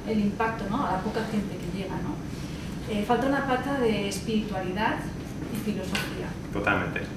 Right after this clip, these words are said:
Speaker 2: estoy totalmente de acuerdo.
Speaker 1: Sí, porque si no nos vamos a
Speaker 2: Sí.
Speaker 1: extinguir, ¿eh?
Speaker 2: Sí.
Speaker 1: Es decir,
Speaker 2: Sí,
Speaker 1: como
Speaker 2: sí.
Speaker 1: al final seremos pocos, pues, o serán pocos, pues nos extinguiremos, volveremos a la ruina.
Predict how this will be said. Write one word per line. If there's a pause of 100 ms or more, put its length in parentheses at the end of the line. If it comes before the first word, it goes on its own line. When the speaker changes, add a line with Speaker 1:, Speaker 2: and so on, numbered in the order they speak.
Speaker 2:
estoy (120)
totalmente
de
acuerdo. (1040)
Speaker 1:
Sí,
porque
si
no
nos
vamos
a
Speaker 2:
Sí.
Speaker 1:
extinguir,
¿eh? (460)
Speaker 2:
Sí. (380)
Speaker 1:
Es
decir,
Speaker 2:
Sí,
Speaker 1:
como
Speaker 2:
sí.
Speaker 1:
al
final
seremos
pocos, (120)
pues,
o
serán
pocos, (500)
pues
nos
extinguiremos,
volveremos
a
la
ruina.